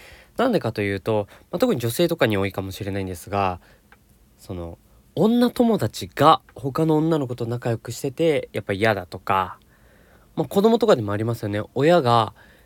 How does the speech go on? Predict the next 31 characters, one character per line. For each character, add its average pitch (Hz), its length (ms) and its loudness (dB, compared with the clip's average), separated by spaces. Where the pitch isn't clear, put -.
あ 107 100 -6
の、 101 120 -4
他 110 260 -2
の 120 100 0
子 123 140 -4
供 123 200 0
ば 120 100 -2
っ - 20 -10
か 139 100 -4
り 120 80 -2
可 104 180 -6
愛 104 120 -2
が 110 80 -2
っ 107 40 -2
て - 120 -18
た 92 180 -8
ら、 98 320 -4
な 104 120 -2
ん 98 40 -4
か 98 120 -8
や 107 200 -2
き - 80 -6
も 98 120 -2
ち 92 120 -8
焼 87 140 -10
い 87 40 -16
ち - 120 -16
ゃ 92 80 -14
う - 40 -18
と - 80 -18
か。 - 240 -20